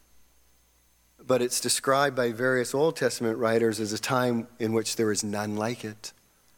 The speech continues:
Or in the words of Daniel, "A time of distress such as not happened from the beginning." Or as Jesus said, "For in those days there will be such tribulation as not been from the beginning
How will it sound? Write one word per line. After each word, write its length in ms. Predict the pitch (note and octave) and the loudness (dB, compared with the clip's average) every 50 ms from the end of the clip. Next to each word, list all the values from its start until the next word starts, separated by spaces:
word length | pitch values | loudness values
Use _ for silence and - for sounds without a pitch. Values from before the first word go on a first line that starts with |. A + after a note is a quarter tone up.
| _ _ _ _ _ _ _ _ _ _ _ _ _ _ _ _ _ _ _ _ _ | _ _ _ _ _ _ _ _ _ _ _ _ _ _ _ _ _ _ _ _ _
Or 60 | A2 | -2
in 20 | A2+ | 0
the 80 | A2 | 2
words 240 | A2 A#2+ B2 A#2 A2+ | 2 2 2 2 0
of 100 | A#2+ G#2 | -6 -2
Daniel, 440 | - A#2+ A#2+ B2 B2+ B2+ B2 A2+ A2 | -2 0 2 2 2 2 2 2 0
"A 60 | A2 | 0
time 280 | - - C3+ C3 C3 B2+ | -2 0 0 2 2 2
of 140 | B2 A#2 G#2+ | 0 -2 -2
distress 480 | A#2 A2+ - - - C3+ C3 B2 - | -4 -6 -6 -2 2 2 2 2 -2
such 260 | - - A#2+ A2 - - | -6 -8 -6 -6 -6 -6
as 140 | G#2+ - | -6 -4
not 280 | A2+ A2+ A2+ A2+ A#2+ - | -2 0 0 0 -2 -4
happened 440 | - - C3 C3 B2+ - A2+ A2 G2+ | -4 -4 -4 -2 -2 -2 -4 -4 -2
from 160 | - A#2+ A2 | -4 -4 -4
the 80 | G#2 G2 | -4 -4
beginning." 580 | G2+ G#2 G2 - A#2+ B2 A2 G2+ G#2 G#2+ A2 - _ _ - - _ _ _ _ _ _ _ _ _ _ _ _ _ _ _ _ _ _ | -6 -6 -2 -2 -2 -2 -2 -4 -8 -10 -12 -16 _ _ -20 -20 _ _ _ _ _ _ _ _ _ _ _ _ _ _ _ _ _ _
Or 140 | - A#2 A#2 | 0 0 2
as 140 | A2 G#2 G2 | 2 0 -4
Jesus 420 | - - B2+ C3 C3 A2+ A2+ G#2 | -4 -2 0 0 0 0 -2 -2
said, 280 | - - - A#2 A2+ A2+ | -2 -2 0 0 -2 -2
"For 160 | - A2+ G#2+ | -2 -2 -2
in 120 | G#2+ A2 G#2+ | -2 0 2
those 280 | A#2 B2 C3 C3 A#2+ | 2 2 2 2 0
days 300 | - A#2+ A#2 A#2+ A#2+ A#2 | -2 -2 0 0 0 0
there 120 | A2+ G#2+ G#2+ | 0 0 0
will 140 | G#2+ G#2 | 0 -2
be 100 | G2 G#2+ | -4 -4
such 380 | G2+ - - - C#3 C#3 - - | -4 -2 -2 -2 -2 -4 -4 -6
tribulation 640 | - - C3+ A#2+ A#2+ A2+ A2+ A#2 A#2+ - - B2 A2 | -2 -2 0 2 2 4 4 2 2 0 -4 -2 -2
as 140 | G#2+ G2 A2+ | -2 -2 -2
not 300 | A2+ A#2 B2+ D3 C#3+ C3 | 0 0 0 0 0 0
been 180 | B2 A#2+ A#2+ | 0 0 0
from 160 | A#2+ - A2+ | -2 -2 -2
the 100 | G#2+ G#2 | -2 -2
beginning 520 | G2+ G#2+ G2+ A2 B2 C3 B2+ A#2+ A#2 A2+ | -4 -4 -2 0 0 2 2 0 -2 -4